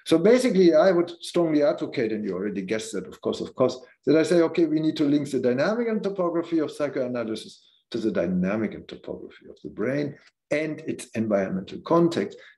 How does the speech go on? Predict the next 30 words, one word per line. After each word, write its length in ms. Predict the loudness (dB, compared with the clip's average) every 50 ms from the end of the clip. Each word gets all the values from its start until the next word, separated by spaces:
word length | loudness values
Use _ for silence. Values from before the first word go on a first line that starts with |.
| _ _ -4
Plus, 560 | 2 4 4 4 4 2 0 -4 -6 -12 -14 -16 _ -6
then 260 | -2 0 0 0 0
also, 300 | 0 0 0 0 0 -4
and 160 | -4 -4 -4
this 160 | -4 -4 -4 -4
is 160 | -6 -6 -4
one 160 | -2 -2 -2
of 100 | -2 -2
the 100 | -2 -2
most 260 | 0 0 -2 -2 -6
exciting 520 | -10 -8 -4 -2 0 0 0 0 -2 -2 0
lines 260 | 0 0 0 -2 -4
of 160 | -6 -4 0
research 400 | 0 0 0 0 -2 -4 -4 -6 -10 -14 -14 -14 -12 -12 -14 -16 -18 -10 -6
we're 100 | -6 -4
currently 360 | -4 -4 -6 -6 -4 -6 -6
trying 260 | -2 -2 -2 -2 -2 -2
to 100 | -4 -2
put, 180 | -2 -2 -4 -4 -10 -20 _ _
we 120 | 2 2 2
also 300 | 2 0 -2 -4 -6 -8 -10 -14 -20 _ _
try 260 | -4 -2 0 0 0
to 140 | 0 -2 -2
look 220 | 0 0 0 0
for 120 | 0 -2 0
the 120 | 0 -2
fluctuations 840 | -2 -2 -2 -2 -2 0 0 0 2 2 2 0 -2 -2 -4 -6 -6
in 160 | -4 -2 0
your 120 | 0 0 -2
subjective 520 | -2 -6 -8 -8 -8 -12 -14 -14 -18 -20